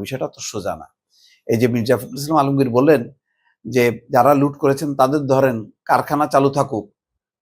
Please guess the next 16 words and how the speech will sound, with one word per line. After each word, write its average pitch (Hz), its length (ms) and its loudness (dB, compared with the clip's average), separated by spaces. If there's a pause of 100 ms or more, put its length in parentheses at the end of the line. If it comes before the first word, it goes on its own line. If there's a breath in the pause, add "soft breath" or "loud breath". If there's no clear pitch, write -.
এটা 131 220 -4
চালুটা 131 300 0
করবে 104 320 -4
কে? - 160 -20 (1120)
চালু 127 240 2 (340)
করার 135 300 2
মতন 151 320 -2
সেই 151 280 -2
লোক 127 120 0 (140)
থাকতে 156 280 -8
হবে। 92 260 -12 (1120)
বেক্সিমকোর 160 640 2 (220)
দায়িত্ব 139 320 2
নিল, 135 200 2 (680)
দেখলাম 127 380 2
যে 117 100 -2